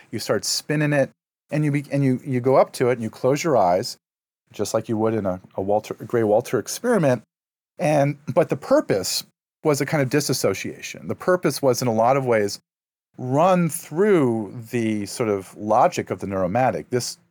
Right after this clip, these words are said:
Dream Machine works precisely because your brain does emit electrical currents at a particular kind of frequency.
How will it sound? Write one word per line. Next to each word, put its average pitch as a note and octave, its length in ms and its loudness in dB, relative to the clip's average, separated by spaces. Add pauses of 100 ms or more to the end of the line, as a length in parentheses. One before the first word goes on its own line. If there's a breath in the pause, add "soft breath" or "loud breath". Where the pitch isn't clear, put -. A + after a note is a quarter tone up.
(160)
Dream D3+ 180 0
Machine A#2+ 400 -2
works C#3+ 340 2
precisely A#2 540 -2
because A2 320 -4
your A#2+ 100 -2
brain A2+ 360 -2
does D3 480 2 (340 soft breath)
emit C#3 380 2 (320 soft breath)
electrical C3+ 580 0
currents C3 480 -2
at A#2 80 0
a A2+ 40 0
particular B2+ 680 -2
kind A#2 220 -2
of - 80 -2
frequency. G#2 680 -4